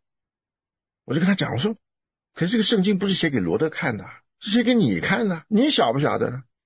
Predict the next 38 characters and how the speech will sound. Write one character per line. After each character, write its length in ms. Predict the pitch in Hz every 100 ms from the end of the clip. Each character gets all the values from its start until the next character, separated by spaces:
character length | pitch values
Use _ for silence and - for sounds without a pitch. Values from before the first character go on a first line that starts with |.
| _ _
<laughs> 1300 | - - 480 - - - _ _ _ _ _ _ _
罗 260 | 233 208 277
德 140 | 285
当 120 | 262 254
然 80 |
也 60 | 247
不 120 | 190
晓 100 | 180
得 80 | 135
埃 220 | - 170
及 180 | 143 127
地 160 | 147 120
是 80 |
什 140 | 120 120
么 100 | 92
意 160 | 101
思， 220 | 87 - - _ _ _ _ _ _
可 120 | 135
是 100 | 180
又 220 | 269 269
像 280 | - 214 151
耶 200 | 170 170
和 80 | 151
华 120 | 127
的 80 | 127
园 300 | 101 78 104
子， 160 | 87 - -
又 280 | 180 226 147
像 300 | - 123 117
埃 260 | - 123
及 180 | 104 95
地， 220 | 110 98 -
哎， 180 | 90 76 71 69 -
这 120 | 98
个 80 | 76
就 140 | -
是， 340 | 67 - - -
哎， 240 | - -